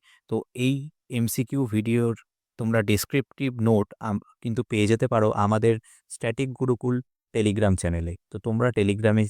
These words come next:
চ্যানে-, গিয়ে স্ট্যাটিক গুরুকুল চ্যানেলটা সার্চ করো,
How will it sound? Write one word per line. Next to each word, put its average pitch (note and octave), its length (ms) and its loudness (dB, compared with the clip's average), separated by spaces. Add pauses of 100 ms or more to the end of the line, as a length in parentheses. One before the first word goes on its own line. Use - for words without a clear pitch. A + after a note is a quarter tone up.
চ্যানে-, G2 320 -4 (180)
গিয়ে G#2 240 4 (320)
স্ট্যাটিক B2 360 -2
গুরুকুল A2 420 0 (1600)
চ্যানেলটা G#2 960 -4
সার্চ - 340 -6
করো, D3+ 260 -2